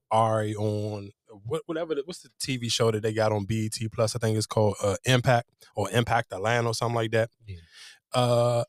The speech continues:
Speaker 1: and, and the cra-, and just a real quick before we get into that topic, I did see a, a clip flying around of, I think Queen Naija got a, uh,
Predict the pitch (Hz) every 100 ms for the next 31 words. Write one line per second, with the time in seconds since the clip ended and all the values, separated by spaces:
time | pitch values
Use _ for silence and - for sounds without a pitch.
0 | - 135 131 139 - 147 - 165 139 139
1 | 170 131 139 131 127 113 147 135 123 113
2 | 120 117 - 110 107 107 123 123 170 156
3 | 147 127 120 110 - 147 135 - - 123
4 | 120 120 113 110 110 110 110 110 110 107
5 | 104 101 101 104 127 120 - 135 117 117
6 | 123 120 120 117 117 - 113 113